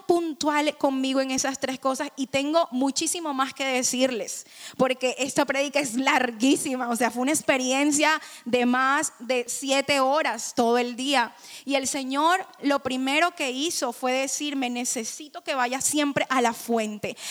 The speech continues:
que vayas a la fuente donde vas a recibir fuerzas,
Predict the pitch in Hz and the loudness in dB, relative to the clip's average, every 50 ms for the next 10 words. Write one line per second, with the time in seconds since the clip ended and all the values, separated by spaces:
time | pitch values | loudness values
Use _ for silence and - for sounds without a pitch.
0 | - - - 294 285 277 294 330 349 - - - 330 294 262 254 220 - - - | -12 -2 2 4 4 4 4 4 2 2 2 2 4 4 4 2 2 -2 -2 2
1 | 302 302 294 320 330 359 349 339 330 294 269 247 240 262 285 302 302 311 - 277 | 2 4 4 4 2 2 4 4 4 4 2 2 2 2 2 2 2 2 2 2
2 | 254 247 254 269 - - - 247 233 226 247 247 247 - 226 220 208 | 2 0 -2 -4 -8 -2 2 4 4 4 4 2 2 2 2 2 0